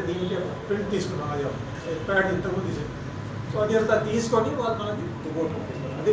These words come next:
ముఖ్యమైన ఉద్దేశం. రెండవది అయితే మీకు తెలుసు ఇప్పుడు ఇది మనకి అది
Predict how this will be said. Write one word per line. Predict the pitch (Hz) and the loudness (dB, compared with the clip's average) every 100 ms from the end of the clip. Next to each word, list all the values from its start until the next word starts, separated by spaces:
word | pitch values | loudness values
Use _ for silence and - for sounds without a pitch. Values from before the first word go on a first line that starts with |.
| 202 | 6
ముఖ్యమైన | 196 220 214 - - | 4 4 4 4 2
ఉద్దేశం. | - - - - - - - - - - - - - | 2 0 -2 -6 -8 -8 -8 -8 -8 -8 -8 -4 0
రెండవది | 180 233 233 226 | 4 8 10 10
అయితే | 233 226 | 8 8
మీకు | 214 208 196 190 | 4 4 2 2
తెలుసు | 185 185 | 2 2
ఇప్పుడు | - - - - 226 - - - 165 | 2 -2 -4 4 6 6 2 -2 2
ఇది | 165 - - - - - - - - 160 | 2 2 -2 -8 -10 -12 -10 -10 -8 -4
మనకి | 180 190 196 | -2 0 0
అది | - | 0